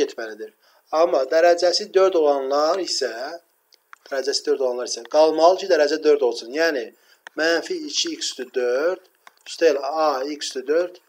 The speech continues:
sıfırdan fərqli olmalıdır. Yəni, sıfıra getməməlidir. İndi buranın sıfır olması üçün, yəni birinci bu həddin əmsalı, birinci həddin əmsalı A kvadrat dörd olmalıdır ki,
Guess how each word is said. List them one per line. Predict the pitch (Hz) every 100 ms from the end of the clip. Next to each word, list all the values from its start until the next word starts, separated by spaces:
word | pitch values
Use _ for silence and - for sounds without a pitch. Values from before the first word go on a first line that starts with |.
| _ _
sıfırdan | - - - 156 156 185 175
fərqli | 151 147 135 156
olmalıdır. | 139 120 113 117 151
Yəni, | 147
sıfıra | - 175 175
getməməlidir. | 156 123 113 107 117 - _ _ - _ _ _ _ _ _ -
İndi | 220 196 123 - -
buranın | 185 220 233
sıfır | - 226 214
olması | 202 196 233
üçün, | 240 220 175
yəni | 165 143
birinci | 185 190 190 220 - _
bu | 165 156 -
həddin | - 156 151 - 143 135
əmsalı, | 123 139 127 151
birinci | 156 151
həddin | 143 143 127
əmsalı | 117 123 151
A | 170 165
kvadrat | 151 151 -
dörd | 156 151
olmalıdır | 135 131 143 147 117
ki, | -